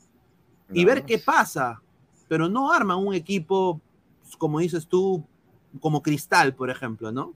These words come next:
Speaker 1: Que aunque sea pasó
Speaker 2: Ok.
Speaker 1: Sudamericana, ¿no?
Speaker 2: Y Pretel, a pesar de que es chato, también ha estado buscando bronca. Le estuvo buscando bronca a Richie Lagos, si no me equivoco, también a Jesús Castillo, a varios.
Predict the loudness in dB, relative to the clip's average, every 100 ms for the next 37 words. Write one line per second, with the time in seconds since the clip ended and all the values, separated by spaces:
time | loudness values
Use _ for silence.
0 | -12 -8 -4 -4 -4 -4 -4 -4 -6 -8
1 | -6 -8 -6 -12 -10 -10 -4 -4 -2 0
2 | 2 2 4 4 4 2 0 -2 -2 -2
3 | 0 2 2 2 2 2 0 0 -2 -2
4 | 2 2 2 -2 -2 0 0 -2 -4 -4
5 | -4 -4 -6 -8 0 6 8 8 8 6
6 | 4 0 -4 -4 -2 -2 0 0 0 -2
7 | -2 -2 -4 -12 -10 -10 -10 -8 -6 -4
8 | 0 0 0 -4 -2 0 0 -2 -6